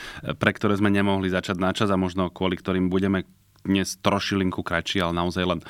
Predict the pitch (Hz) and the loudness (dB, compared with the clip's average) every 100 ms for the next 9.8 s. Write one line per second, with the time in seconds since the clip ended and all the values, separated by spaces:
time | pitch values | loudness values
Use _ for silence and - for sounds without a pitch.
0 | - - - 113 139 - 151 104 120 120 | -16 -16 0 2 2 0 0 2 2 2
1 | - 98 90 - 113 120 110 - 101 98 | -2 -6 -4 0 2 2 -2 -4 -2 2
2 | 104 113 - 104 104 98 101 107 101 95 | 2 2 0 0 2 2 0 0 0 0
3 | - - 92 95 - 92 80 - - - | -4 -4 -2 -2 -4 -2 -2 -4 -16 -18
4 | - - - - 104 - 107 - 113 110 | -20 -20 -20 -6 0 2 2 0 2 2
5 | - 104 107 107 107 104 107 101 98 95 | 0 0 2 2 0 2 0 0 -2 0
6 | 98 98 90 - 98 90 90 95 95 90 | 2 0 -2 0 0 2 -2 0 0 -2
7 | - - - - 98 101 - 92 - 98 | -6 -14 -12 -2 2 2 0 -6 -2 2
8 | 95 92 92 90 101 92 - - - - | 2 0 -2 -2 -2 -2 -6 -16 -18 -16
9 | - 101 104 107 - - 110 | -4 2 2 2 -2 0 0